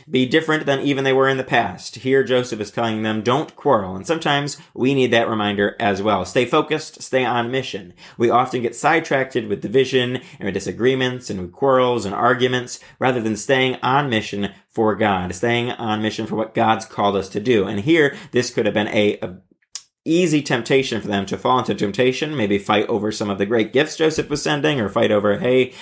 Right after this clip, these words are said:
oh, you know, their interpretation of how things had gone. Uh, whatever the case is, he's telling him, "Stay focused, stay on mission, and bring my father here."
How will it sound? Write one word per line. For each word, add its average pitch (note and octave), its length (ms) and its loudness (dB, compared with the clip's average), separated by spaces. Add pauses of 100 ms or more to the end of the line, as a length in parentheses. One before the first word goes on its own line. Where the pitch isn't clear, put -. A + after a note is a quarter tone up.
(180)
oh, G2+ 240 -4
you A2+ 80 -4
know, F#2+ 320 -4
their A#2 220 2
interpretation A#2 640 -4
of G2 60 -4
how G#2+ 120 2
things G2+ 280 -6
had F#2 160 -8
gone. C3+ 420 2 (340)
Uh, A#2+ 120 2
whatever D3 260 2
the A#2 80 2
case D3+ 320 -2
is, A2+ 200 -2
he's A2 160 -4
telling A#2+ 220 -4
him, A2 120 -6
"Stay D3 260 0
focused, C3+ 560 -2
stay C3 240 0
on A#2+ 160 0
mission, A#2+ 300 0
and A2 260 -4
bring C#3 420 2
my B2 200 2
father A#2 480 0
here." A2+ 480 -2